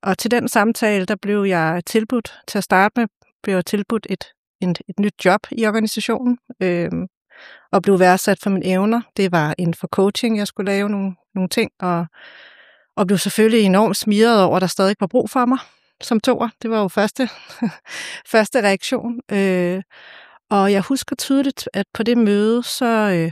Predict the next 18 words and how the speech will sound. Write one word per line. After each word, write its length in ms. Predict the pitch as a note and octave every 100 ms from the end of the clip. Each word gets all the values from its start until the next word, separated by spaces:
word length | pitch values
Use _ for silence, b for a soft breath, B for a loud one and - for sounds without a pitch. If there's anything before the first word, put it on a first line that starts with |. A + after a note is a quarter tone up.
| -
fik 140 | G3+
jeg 100 | F#3
også 180 | F3+ F#3+
fortalt 360 | - - G3+ -
selvfølgelig, 440 | A3 - G#3 G#3
at 100 | F#3
der 80 | F3
skulle 220 | - F#3+
sidde 300 | - G3 G#3
en 120 | G3
anden. 360 | F#3 F3+ G#3+ B3
På 80 | -
det 120 | F3+
tidspunkt 400 | - G3 A3 G#3+
var 120 | E3 E3
jeg 160 | D#3+
områdeleder 640 | - F#3 G#3 A3 F#3+ F#3 F#3
for 300 | - E3+